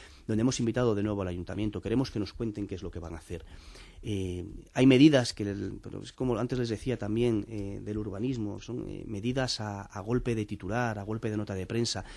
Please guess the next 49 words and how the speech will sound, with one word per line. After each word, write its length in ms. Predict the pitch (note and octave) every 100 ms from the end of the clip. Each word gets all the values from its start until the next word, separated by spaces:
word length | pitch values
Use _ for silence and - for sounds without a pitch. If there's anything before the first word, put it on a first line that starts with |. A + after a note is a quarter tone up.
| - -
Vamos 240 | A#2 C#3 C#3
a 40 |
cortar 280 | B2 B2 C3
el 80 | A#2
tráfico, 400 | C3+ - - A2+
no 80 |
vamos 260 | A#2+ C3 B2
a 60 | A#2
dejar 240 | - B2
entrar 260 | A2 B2 B2
los 140 | G#2+
vehículos 380 | A2 B2 A#2 A2
en 60 |
Madrid. 380 | G2+ G2 B2 B2 - - -
Eh, 320 | G#2+ G2+ G2 G2+ - -
luego 200 | A#2 A#2+
se 100 | B2
habla 120 | B2
de 100 | A2
días 200 | B2 A2+
pares, 280 | - A#2 -
impares, 360 | G2 A#2 A#2 -
como 180 | G#2+
en 20 | G#2+
otras 160 | A2
ciudades 200 | G#2+ G2+ G2+
europeas. 320 | G2 A2+ - - - - - - -
Eh, 120 | -
nosotros, 560 | - - A2 A#2+ - -
eh, 220 | F#2 F#2 G2+
sin 240 | - A2
hacer, 240 | G2 C#3 D3 C3 A#2 G#2 G2
eh, 500 | G2 F#2+ E2+ F2+ F#2+
daño, 340 | F#2+ B2 A#2+ G#2
sin 160 | -
hacer 240 | F#2 - B2
política 440 | A2 A2 A#2 G#2+
en 80 | G2+
este 160 | F#2+ G#2
tema, 280 | G#2 A2+ A#2+ - - - -
yo 240 | A2 C3 -
estoy 380 | - B2 B2+ -
absolutamente 720 | A2 - - B2+ C#3 B2 A2+
a 20 |
disposición 500 | G2+ F#2+ F#2+ - G#2
del 120 | G2+ F2+
Ayuntamiento 460 | F2+ F#2+ F#2 F#2+
de 60 | F2
Madrid 380 | F2 F2 G2